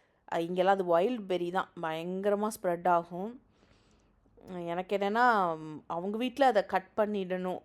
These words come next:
இல்லாட்டா நம்ம வீட்டுக்கு அந்த ரூட் வந்து கம்ப்ளீட்டா ஸ்ப்ரெட் ஆயிடும்.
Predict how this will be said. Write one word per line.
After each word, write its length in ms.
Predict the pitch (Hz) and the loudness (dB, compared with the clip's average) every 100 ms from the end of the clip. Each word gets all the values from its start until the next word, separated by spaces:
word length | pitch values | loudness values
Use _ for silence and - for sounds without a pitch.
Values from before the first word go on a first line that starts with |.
| - | -6
இல்லாட்டா 360 | 175 165 202 | -2 -2 0
நம்ம 300 | 208 175 185 | -2 -2 -4
வீட்டுக்கு 320 | 185 208 233 | -4 -6 -4
அந்த 160 | 208 175 | -2 -2
ரூட் 340 | 185 214 214 | -4 -6 -6
வந்து 600 | 196 175 175 180 180 214 - _ _ _ - | -6 -6 -8 -10 -8 -8 -10 _ _ _ -8
கம்ப்ளீட்டா 500 | - 190 208 196 196 | -6 -6 -6 -2 0
ஸ்ப்ரெட் 440 | 196 - 170 165 175 | 0 -4 -8 -4 -2
ஆயிடும். 360 | 170 165 175 226 | -2 -4 -6 -8